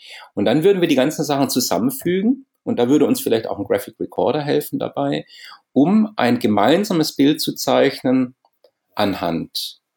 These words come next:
der Trends, die wir haben, anhand der Befürchtungen, anhand der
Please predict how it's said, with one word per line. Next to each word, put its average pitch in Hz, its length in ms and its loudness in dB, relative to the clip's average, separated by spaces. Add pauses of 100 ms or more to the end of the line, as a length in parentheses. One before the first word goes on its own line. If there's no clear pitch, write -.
(540)
der - 140 -6
Trends, 202 340 0
die 160 160 2
wir 147 140 0
haben, 127 260 2
anhand 104 280 -2
der 98 80 -2
Befürchtungen, 151 720 0
anhand 117 600 -4
der 98 380 -2